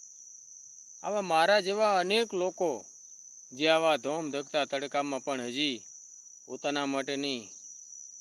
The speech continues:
પણ અબોલ જીવોના માટે કાંઈક મથી રહ્યા છે ને, એટલા માટે કહેવાય છે. એસીના પવન ખાવાથી કશું થતું નથી,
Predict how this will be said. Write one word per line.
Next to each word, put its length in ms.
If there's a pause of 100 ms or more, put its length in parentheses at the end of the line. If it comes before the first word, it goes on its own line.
(120)
પણ 260 (580)
અબોલ 320
જીવોના 480
માટે 520 (600)
કાંઈક 180
મથી 320
રહ્યા 320
છે 160
ને, 200 (640)
એટલા 240
માટે 220
કહેવાય 300
છે. 200 (960)
એસીના 720 (220)
પવન 320
ખાવાથી 680 (640)
કશું 220
થતું 340
નથી, 420